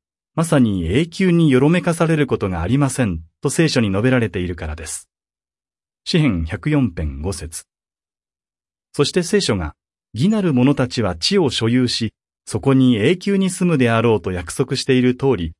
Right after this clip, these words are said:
地球には大勢の人が住むことになります。詩編三十七編二十九節。神は地上を当初の目的通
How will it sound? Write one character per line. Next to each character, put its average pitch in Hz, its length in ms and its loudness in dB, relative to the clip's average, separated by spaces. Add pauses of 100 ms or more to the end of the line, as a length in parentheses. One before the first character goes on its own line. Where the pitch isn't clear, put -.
(340)
地 - 100 -6
球 139 200 0
に 131 140 4
は 80 260 -6
大 113 220 0
勢 202 200 2
の 156 140 2
人 131 200 0
が 110 140 0
住 127 160 0
む 117 60 2
こ 104 120 -4
と 98 80 -6
に 87 100 -4
な 80 100 -2
り 76 100 -6
ま 69 100 -12
す。 - 180 -12 (960)
詩 170 140 -2
編 95 220 0
三 151 220 0
十 104 180 0
七 87 220 -2
編 76 340 -6
二 123 100 2
十 92 260 -2
九 85 220 -6
節。 - 320 -12 (1300)
神 139 240 2
は 92 160 -4
地 80 160 -6
上 147 360 0
を 147 80 0 (100)
当 202 160 2
初 180 140 -2
の 135 120 4
目 117 240 2
的 202 240 -4
通 190 100 4